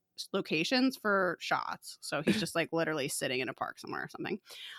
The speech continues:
Um, but he's telling us the story of spring nineteen fifty-three in New York City.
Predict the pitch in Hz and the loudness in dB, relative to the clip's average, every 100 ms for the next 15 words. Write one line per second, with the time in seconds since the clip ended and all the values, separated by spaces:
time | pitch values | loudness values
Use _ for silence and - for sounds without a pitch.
0 | - 226 233 220 208 220 262 302 - 453 | 12 12 12 12 12 10 10 8 12 12
1 | 453 403 381 339 - 320 285 247 202 - | 12 12 12 4 8 12 12 12 10 4
2 | - - 339 339 311 254 - 262 262 262 | 0 8 10 12 12 10 8 4 4 4
3 | 302 - 233 202 202 185 175 180 208 262 | 4 4 8 10 12 10 8 6 6 8
4 | 294 - 220 185 170 147 | 6 6 4 8 8 6